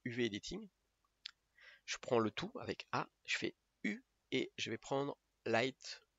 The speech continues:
euh, light map pack, light map pack. Donc light map pack, cette fois-ci là vous allez, euh, faire, ouais, alors là c'est un peu spécial. Alors la marge, on va mettre à zéro. Et, euh, la qualité, on la laisse comme ça. Par contre,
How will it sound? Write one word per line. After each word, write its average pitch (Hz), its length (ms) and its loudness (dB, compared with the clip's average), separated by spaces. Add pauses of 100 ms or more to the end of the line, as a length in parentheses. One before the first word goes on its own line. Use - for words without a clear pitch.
(140)
euh, 107 400 -8 (260)
light 113 200 -2
map 113 200 -2 (540)
pack, - 400 2 (380)
light 117 360 0 (100)
map 117 240 4 (340)
pack. - 280 0 (380)
Donc - 180 -2
light 143 220 4
map 135 160 8 (160)
pack, 156 320 12 (240)
cette - 260 2
fois-ci 143 480 6
là 151 220 8
vous 123 240 2
allez, 135 460 8
euh, 131 480 6
faire, - 260 0
ouais, 117 100 6
alors - 240 -2
là 120 60 -4
c'est - 120 -8
un 113 40 -2
peu - 140 -6
spécial. 123 460 -4 (300)
Alors 104 160 12
la 127 100 12
marge, 143 380 8
on - 80 4
va 117 80 10
mettre 143 220 8
à - 20 8
zéro. 104 400 2 (920)
Et, 120 280 6
euh, 110 420 2
la 117 100 2
qualité, 123 760 4
on 104 180 2
la 107 80 4
laisse 117 140 2
comme 107 180 -2
ça. 120 320 4
Par - 160 0
contre, - 340 2